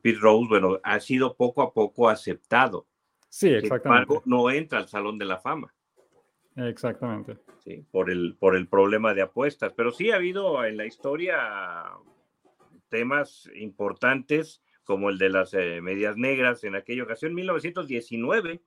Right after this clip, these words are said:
Speaker 2: Diecinueve, exactamente.
Speaker 1: Sí, en mil novecientos diecinueve fue, fue aquella ocasión. Y, y, y ahora, bueno, pues, la más reciente, Trevor Bauer,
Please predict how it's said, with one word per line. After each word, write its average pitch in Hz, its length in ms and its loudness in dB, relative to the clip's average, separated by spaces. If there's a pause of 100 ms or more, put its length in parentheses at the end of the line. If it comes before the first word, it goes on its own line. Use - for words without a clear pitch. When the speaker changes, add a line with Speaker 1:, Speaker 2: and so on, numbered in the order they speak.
(200)
Speaker 2:
Diecinueve, 135 540 -2
exactamente. 131 600 -4
Speaker 1:
Sí, 147 80 -12
en 156 100 -10
mil 147 120 -2
novecientos 151 320 -2
diecinueve 123 580 2
fue, 123 420 2
fue 120 160 0
aquella 127 280 0
ocasión. 143 580 6 (440)
Y, 127 260 0
y, 135 320 -2
y 131 60 2
ahora, 143 300 6
bueno, 147 300 -2
pues, - 360 -12 (440)
la 101 280 -6
más 147 240 8
reciente, 156 480 -2
Trevor 131 420 -2
Bauer, 131 460 -2